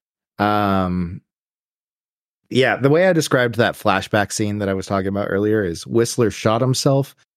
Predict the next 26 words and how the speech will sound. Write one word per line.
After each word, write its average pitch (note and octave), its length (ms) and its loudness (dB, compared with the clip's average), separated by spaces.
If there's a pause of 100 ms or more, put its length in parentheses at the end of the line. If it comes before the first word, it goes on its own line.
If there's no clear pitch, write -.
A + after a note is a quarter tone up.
but B2+ 280 -2
survived, C#3 840 0 (260)
but F2+ 260 0
vamped, A#2 640 0 (300)
but F#2 280 -2
huh? F3 480 0 (1000)
Um, G2 720 0 (240)
and C3 120 2
that's, E3+ 320 -2 (100)
you C#3 140 -2
know, G2 340 0
but D3 220 0
appar-, D3 280 0
but C#3+ 180 0
I B2+ 100 0
guess C3+ 220 0
he E3+ 60 2
was D3 140 2
in D3+ 80 2
stasis F3 400 -2
for C#3 140 0
two - 140 0
years, G2+ 260 0
just G2+ 180 -6
getting A2+ 280 -2
blood. G#2 460 -2